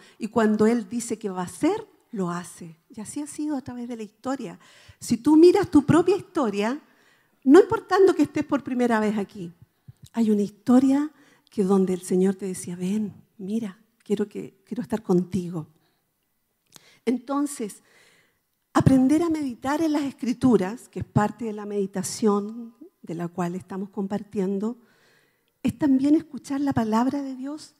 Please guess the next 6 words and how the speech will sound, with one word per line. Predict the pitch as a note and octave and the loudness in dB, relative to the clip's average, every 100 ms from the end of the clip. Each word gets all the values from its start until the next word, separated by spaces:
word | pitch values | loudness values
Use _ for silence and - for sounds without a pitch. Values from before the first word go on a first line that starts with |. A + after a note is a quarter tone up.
| _ | _
y | - | -4
dejar | G#3+ A3+ - C4 - | 0 0 -2 -6 -4
que | B3 | -4
ella | A#3 C4+ C#4 D4+ | 0 0 0 -2
nos | C4 A#3+ - | -2 -4 -4
instruya | G3+ G3 - - C4 D4+ D#4+ E4+ F#4 | -4 -4 -8 -2 0 2 0 -6 -12